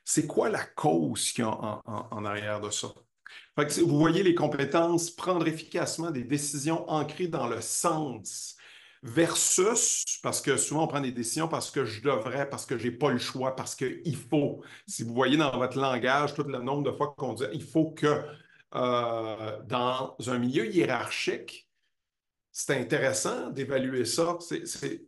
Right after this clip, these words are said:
est-ce qu'il faut vraiment, est-ce que je dois vraiment ? Parce qu'on a l'habitude de dire « oui, c'est mon boss qui le dit, donc il faut que ».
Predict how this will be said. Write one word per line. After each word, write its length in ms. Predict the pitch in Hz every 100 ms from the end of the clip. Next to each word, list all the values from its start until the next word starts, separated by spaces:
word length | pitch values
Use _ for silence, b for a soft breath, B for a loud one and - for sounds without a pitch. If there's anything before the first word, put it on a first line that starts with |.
| -
est-ce 140 | 123
qu'il 300 | - 143 147
faut 220 | - 190
vraiment, 380 | 143 131 143 214
est-ce 160 | 269 -
que 140 | 156
je 140 | 117 135
dois 340 | 127 143 151
vraiment ? 480 | 127 123 135 170 131 120 -
Parce 160 | 123 -
qu'on 200 | 139 139
a 60 |
l'habitude 540 | 139 139 123 - 214 -
de 80 |
dire « 200 | 127 131
oui, 80 | 139
c'est 120 | 160
mon 120 | 131 117
boss 240 | 143 147
qui 100 | 135
le 180 | 117 110
dit, 160 | 143
donc 260 | 147 131 -
il 80 | 107
faut 260 | - 147
que ». 400 | 139 135 143 -